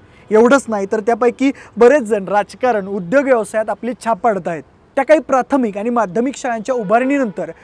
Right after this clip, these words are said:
कर्मवीरांनी आपला मोर्चा बहुजन तरुणांच्या उच्च शिक्षणाकडे वळवला होता. त्यानंतर त्यांनी गांधी, आंबेडकर यांच्यामधील पुणे कराराचं निमित्त साधून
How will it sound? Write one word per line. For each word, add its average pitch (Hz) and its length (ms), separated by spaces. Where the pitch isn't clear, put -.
कर्मवीरांनी 262 640
आपला 254 280
मोर्चा 247 340
बहुजन 220 480
तरुणांच्या 240 600
उच्च 269 280
शिक्षणाकडे 208 460
वळवला 202 300
होता. 160 220
त्यानंतर 262 360
त्यांनी 254 340
गांधी, 214 420
आंबेडकर 208 520
यांच्यामधील 240 520
पुणे 247 320
कराराचं 262 480
निमित्त 277 320
साधून 196 360